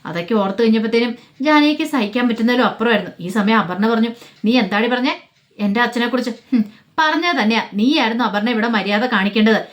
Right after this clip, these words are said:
നീയായിരുന്നു നിന്റെ അച്ഛനെ ഇങ്ങോട്ട് വിളിച്ചു വരുത്താതിരുത്ത-, ഇരിക്കണ്ടേ. അങ്ങനെയാണെങ്കിൽ ഈ അപമാനം സഹിക്കേണ്ട വരുമായിരുന്നോ? ഉം,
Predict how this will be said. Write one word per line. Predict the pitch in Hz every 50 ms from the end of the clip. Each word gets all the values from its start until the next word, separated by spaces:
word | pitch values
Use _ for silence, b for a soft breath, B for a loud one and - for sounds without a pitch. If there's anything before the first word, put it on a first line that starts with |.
| B B B 254
നീയായിരുന്നു | 277 320 339 311 262 254 262 247 269 254 - - -
നിന്റെ | 214 214 220 240
അച്ഛനെ | 247 214 208 - 233
ഇങ്ങോട്ട് | 240 233 233 240 247
വിളിച്ചു | 233 214 190 - 233
വരുത്താതിരുത്ത-, | 247 220 208 240 233 226 208 - 220 214 -
ഇരിക്കണ്ടേ. | - 185 190 190 - 214 214 196 - - B B B B
അങ്ങനെയാണെങ്കിൽ | 294 311 320 311 285 269 262 269 269 269 269 254 - - - -
ഈ | 320
അപമാനം | 349 285 220 240 254 262 262 294
സഹിക്കേണ്ട | 294 294 226 214 214 240 233 269
വരുമായിരുന്നോ? | 247 226 185 202 208 214 214 220 220 180 - - - _ _ _ _ _ -
ഉം, | 208 208 208